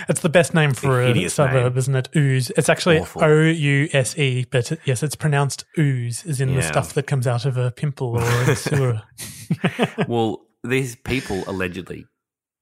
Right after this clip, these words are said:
Speaker 2: look, I can't tell you if it's true or not. I don't know if it's ever been documented as true or not. But the big thing is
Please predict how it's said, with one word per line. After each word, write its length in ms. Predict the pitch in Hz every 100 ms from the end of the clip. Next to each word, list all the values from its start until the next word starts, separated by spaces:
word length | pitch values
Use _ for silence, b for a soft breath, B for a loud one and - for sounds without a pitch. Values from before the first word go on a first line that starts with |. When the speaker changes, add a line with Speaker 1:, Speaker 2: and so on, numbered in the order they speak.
| _ _ _ _ -
Speaker 2:
look, 240 | 107 -
I 80 | 90
can't 240 | - 85
tell 120 | - 87
you 40 |
if 100 | 80
it's 100 | -
true 180 | - 87
or 80 | 80
not. 160 | 85 -
I 120 | 82
don't 180 | 85 82
know 120 | 80
if 120 | 78
it's 120 | 80
ever 140 | 85 80
been 160 | 80
documented 560 | 78 80 87 78 78 82
as 120 | -
true 180 | - 78
or 100 | 76
not. 220 | 73 -
But 200 | 87 - B B B B B
the 80 | 98
big 200 | 120 120
thing 220 | 110 95
is 320 | 87 87 82